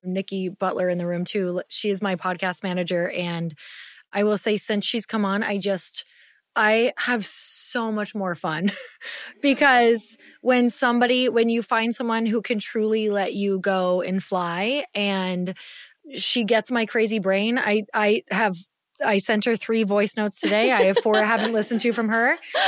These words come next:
Speaker 1: When I find someone who you just mutually respect each other and you find a workflow, 'cause that's very real, you guys. It takes, it takes some time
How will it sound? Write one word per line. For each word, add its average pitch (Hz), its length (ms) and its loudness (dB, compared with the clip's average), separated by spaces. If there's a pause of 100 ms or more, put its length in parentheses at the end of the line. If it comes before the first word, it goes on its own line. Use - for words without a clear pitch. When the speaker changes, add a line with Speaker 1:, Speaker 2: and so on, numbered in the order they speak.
(360)
Speaker 1:
When 254 180 4
I 233 300 2 (320)
find 240 260 4
someone 247 300 0
who 233 160 2
you 220 380 2
just 233 260 -2
mutually 220 720 2
respect 196 560 -4
each 208 160 -2
other 247 400 0 (240)
and 202 320 0
you 202 80 0
find 208 280 0
a 202 40 0
workflow, 214 680 -2
'cause 262 120 -4
that's 202 220 0
very 220 320 2
real, 240 260 2
you 262 100 0
guys. 254 300 0
It 339 100 -8
takes, - 340 -8 (340)
it 220 100 2
takes 247 260 0
some 240 200 2
time 208 580 0